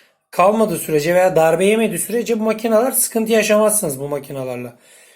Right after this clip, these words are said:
Bu boy olanlar için özellikle bunu söylüyorum. Büyük boy olanlarında bu sorunu yaşarsınız.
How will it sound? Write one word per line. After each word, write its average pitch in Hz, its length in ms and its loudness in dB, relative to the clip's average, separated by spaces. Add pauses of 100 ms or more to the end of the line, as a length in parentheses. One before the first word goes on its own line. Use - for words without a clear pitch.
(140)
Bu 220 140 2
boy 220 160 6
olanlar 151 400 2
için 147 220 -6
özellikle 147 420 -4
bunu 143 140 -6
söylüyorum. 196 580 -2
Büyük 226 240 -4
boy 220 160 4
olanlarında 185 800 0 (520)
bu 220 80 0
sorunu 220 320 2
yaşarsınız. 214 920 0